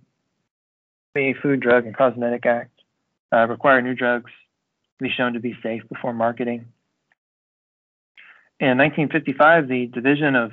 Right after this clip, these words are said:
Biologics Control was, was originally placed under the N I H. Um, it was prompted after that,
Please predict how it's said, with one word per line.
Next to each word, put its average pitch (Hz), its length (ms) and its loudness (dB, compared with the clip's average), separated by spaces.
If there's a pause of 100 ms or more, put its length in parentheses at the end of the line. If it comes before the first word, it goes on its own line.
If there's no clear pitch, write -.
(100)
Biologics 123 580 0
Control 180 380 2
was, 131 120 -2 (200)
was 127 140 -10
originally 143 320 -2
placed 127 320 -10 (120)
under 120 180 -8
the 113 260 -18 (180)
N 127 100 -2
I 120 240 0
H. 120 120 -8 (760)
Um, 113 340 4 (440)
it - 40 -10
was 123 160 -8
prompted 139 440 0
after 117 280 -2
that, 113 240 -2